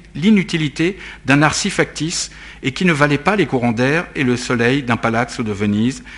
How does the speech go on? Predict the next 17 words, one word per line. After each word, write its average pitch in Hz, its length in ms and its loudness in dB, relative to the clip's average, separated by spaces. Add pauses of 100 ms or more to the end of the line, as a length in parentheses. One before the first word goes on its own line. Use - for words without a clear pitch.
(120)
et 117 80 -4
d'un 131 140 2
simple, - 440 -6
d'une 123 180 2
simple 160 280 -2
maison 120 460 2
au 110 80 -2
bord 120 180 0
de 110 60 -2
la 95 140 -2
mer. 76 280 -10 (420)
Enfin, 220 420 0 (240)
il 135 100 0
fut 247 180 2
devant 147 220 4
le 135 80 4
Vermeer, 110 500 2